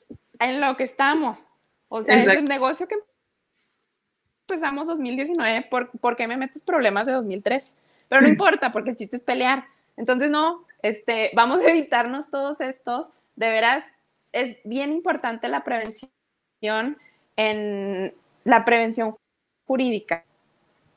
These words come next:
Speaker 1: Se evitan muchos
Speaker 2: Bueno.
Speaker 1: problemas. Y como tú dices, este, en tema, en tema de marcas, por ejemplo, eso es bien importante y mucha gente le, muchas veces la gente no sabe cómo proteger lo que hace, cómo proteger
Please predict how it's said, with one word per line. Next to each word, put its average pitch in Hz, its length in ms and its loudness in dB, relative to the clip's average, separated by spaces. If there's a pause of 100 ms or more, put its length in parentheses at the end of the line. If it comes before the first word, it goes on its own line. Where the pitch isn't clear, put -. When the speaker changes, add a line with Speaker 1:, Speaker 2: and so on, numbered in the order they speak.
Speaker 1:
Se 220 120 2
evitan 240 540 2
muchos 247 380 -4
Speaker 2:
Bueno. - 100 -10
Speaker 1:
problemas. 196 560 -2
Y 208 80 -6
como 220 300 2
tú 254 100 0
dices, 262 420 2
este, 196 420 -2 (300)
en 214 180 0
tema, 233 560 4
en 220 140 -4
tema 226 280 0
de 262 80 -2
marcas, 254 500 0
por 233 180 -4
ejemplo, 220 640 -6 (300)
eso 240 500 0
es 240 140 -2
bien 262 160 -2
importante 294 480 -2
y 277 60 -2
mucha 226 200 -6
gente 285 260 -2
le, 302 160 0 (160)
muchas 294 280 4
veces 285 220 2
la 285 80 -2
gente 233 260 -6
no 254 80 -2
sabe 254 260 0
cómo 240 260 -2
proteger 220 600 0 (180)
lo 240 200 4
que 226 100 4
hace, 311 380 4
cómo 247 200 -8
proteger 254 500 -4